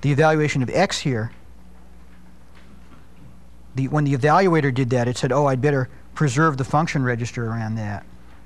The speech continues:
'cause I might need it later, and I better preserve the argument list."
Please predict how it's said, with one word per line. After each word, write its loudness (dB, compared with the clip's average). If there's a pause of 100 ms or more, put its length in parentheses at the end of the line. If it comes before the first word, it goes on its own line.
(140)
'cause -8
I -2
might -2
need -2
it -6
later, 2 (240)
and 0
I 2
better 2
preserve 0
the 0
argument 0
list." -8